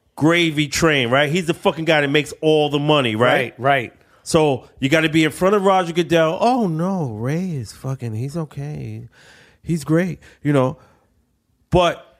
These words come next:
Speaker 1: you know the deal. See, you know this guy is a monster.
Speaker 2: So you, do you, you, you don't think that Ray Rice should be let back into the N F L, or you do, but watch out for him?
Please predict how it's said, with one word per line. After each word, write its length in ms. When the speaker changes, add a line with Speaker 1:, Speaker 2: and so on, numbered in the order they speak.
Speaker 1:
you 300
know 280
the 120
deal. 480
See, 380
you 200
know 580
this 200
guy 340
is 100
a 60
monster. 760
Speaker 2:
So 140
you, 420
do 160
you, 120
you, 280
you 220
don't 260
think 260
that 100
Ray 180
Rice 240
should 140
be 100
let 420
back 320
into 400
the 160
N 80
F 220
L, 320
or 140
you 160
do, 540
but 480
watch 340
out 200
for 180
him? 180